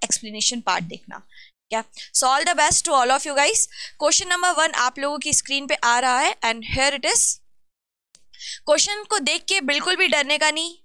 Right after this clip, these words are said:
मैंने जो आपको ट्रिक्स बताई थी लास्ट सेशन में उन ट्रिक्स को यूज़ करना है और फटाफट से आंसर पे पहुंचना है, ठीक है। लास्ट सेशन में मैंने आपको बताया था it, यहाँ पे लिखा हुआ है it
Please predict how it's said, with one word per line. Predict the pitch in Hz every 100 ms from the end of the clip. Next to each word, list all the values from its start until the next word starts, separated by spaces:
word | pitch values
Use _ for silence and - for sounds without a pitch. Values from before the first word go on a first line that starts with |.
| -
मैंने | 240 302 349
जो | 349
आपको | 311 330
ट्रिक्स | 339 311 254
बताई | 262 269 277
थी | 311
लास्ट | 277 262 277
सेशन | 269 294
में | 294
उन | - 277
ट्रिक्स | 277 254 - -
को | 330 403 - - -
यूज़ | 262 339
करना | - 311 320
है |
और | 359 285
फटाफट | - 269 285 277
से | -
आंसर | 233 220 233
पे | 233
पहुंचना | 185 185 - 196
है, | 180 185 _ _ _
ठीक | 190
है। | 214 - - - 262
लास्ट | 285 403
सेशन | 359 - 359
में | 381
मैंने | 339 294
आपको | 302 -
बताया | 277 262 262
था | -
it, | - 208 - - - -
यहाँ | 294
पे | 370
लिखा | 359 339
हुआ | 349 392
है |
it | - 339